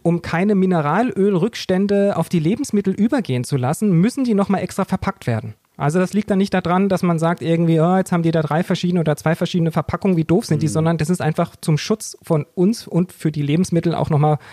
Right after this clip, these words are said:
Speaker 1: vorgegeben.
Speaker 2: Das war, glaub ich, mal bei Adventskalendern so ein Problem, ne? Dass, äh, die Papierpackung Recyclingpapier enthalten hat und, äh, dann dadurch die Gefahr bestand, dass eben diese Mineralölbestandteile, die hatten wir auch in der Kosmetikfolge, diese Moas und Moschs,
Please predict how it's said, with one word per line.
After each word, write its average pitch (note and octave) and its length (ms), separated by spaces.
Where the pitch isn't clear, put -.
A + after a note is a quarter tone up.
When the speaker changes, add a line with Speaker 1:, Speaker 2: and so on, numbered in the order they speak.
Speaker 1:
vorgegeben. B2 640
Speaker 2:
Das - 220
war, C3 140
glaub C#3 140
ich, C3+ 100
mal C#3 80
bei A2+ 140
Adventskalendern A2+ 760
so G#2+ 60
ein G#2 100
Problem, G#2 380
ne? D3 160
Dass, B2 260
äh, A#2+ 260
die A#2 220
Papierpackung C#3+ 840
Recyclingpapier C#3 840
enthalten D#3+ 420
hat G#3 340
und, B2+ 400
äh, B2+ 140
dann C3+ 380
dadurch C#3+ 400
die D3+ 120
Gefahr C#3 280
bestand, C#3+ 380
dass C3+ 180
eben C3+ 320
diese C3 180
Mineralölbestandteile, D3 1400
die C3 160
hatten C#3 120
wir C#3 100
auch B2+ 100
in C#3 60
der C#3 100
Kosmetikfolge, D3 840
diese C3 320
Moas D3 600
und B2 160
Moschs, B2+ 480